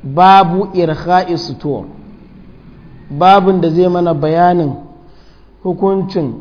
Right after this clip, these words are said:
sakin labule, hukuncin sakin asabari, hukuncin rufe ɗaki.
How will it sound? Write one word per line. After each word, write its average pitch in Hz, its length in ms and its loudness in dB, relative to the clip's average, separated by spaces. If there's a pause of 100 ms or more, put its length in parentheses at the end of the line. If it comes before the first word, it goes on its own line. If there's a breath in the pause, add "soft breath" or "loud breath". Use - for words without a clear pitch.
(420)
sakin 185 500 -4
labule, 147 560 -2 (720)
hukuncin 170 680 -4 (120)
sakin 185 420 -6
asabari, 151 600 -2 (540)
hukuncin 175 680 -6 (200)
rufe 180 360 -4
ɗaki. 160 340 -4